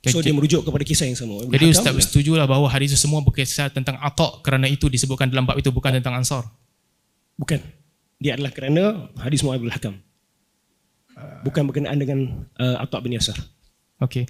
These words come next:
Speaker 2: tapi disebutkan, disatukan hadis dalam tu sebab riwayat yang An-Rajul itu bertemu pada, pada Atta, betul?
Speaker 1: Sebab dia bertemu pada Muawiyah.
Speaker 2: Sebelum Muawiyah bertemu pada Atta dululah.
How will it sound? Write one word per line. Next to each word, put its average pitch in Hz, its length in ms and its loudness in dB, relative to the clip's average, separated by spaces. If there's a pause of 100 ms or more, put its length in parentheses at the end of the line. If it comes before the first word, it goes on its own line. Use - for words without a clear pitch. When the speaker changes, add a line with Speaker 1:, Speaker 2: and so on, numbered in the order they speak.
(140)
Speaker 2:
tapi 147 480 4
disebutkan, 143 720 2
disatukan 147 640 0
hadis 147 320 -2
dalam 135 240 2
tu 147 80 0
sebab 131 240 0
riwayat 135 400 0
yang 135 320 2
An-Rajul 135 640 2
itu 135 160 -2
bertemu 151 400 6
pada, 135 240 0
pada 131 320 4
Atta, 143 320 -2
betul? 175 240 0 (1700)
Speaker 1:
Sebab 160 240 -2
dia 160 100 0
bertemu 180 300 0
pada 156 180 4
Muawiyah. 135 400 2 (680)
Speaker 2:
Sebelum 135 400 2
Muawiyah 135 320 4
bertemu 139 240 4
pada 131 240 0
Atta 135 100 -6
dululah. 131 380 -2